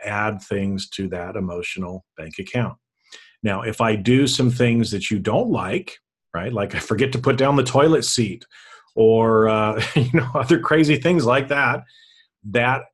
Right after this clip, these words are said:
is a withdrawal from that emotional bank account. And so in order to develop trust over time,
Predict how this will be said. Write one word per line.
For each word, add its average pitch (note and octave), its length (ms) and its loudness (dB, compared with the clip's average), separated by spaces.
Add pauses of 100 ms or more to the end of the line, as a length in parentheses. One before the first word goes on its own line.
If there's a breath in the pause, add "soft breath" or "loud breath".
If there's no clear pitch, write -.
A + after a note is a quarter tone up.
(160)
is B2 220 2
a A#2 120 2
withdrawal A#2 1200 -2 (100)
from G2 240 -2
that G2 180 -6
emotional F#2+ 480 -6
bank G#2+ 280 -4
account. - 260 -16 (920)
And A2 200 -4
so A#2+ 220 4
in A#2+ 80 4
order D#3+ 220 2
to D#3 160 -2
develop A#2 520 0
trust A#2+ 420 -4
over G2 260 -8
time, F#2+ 520 -8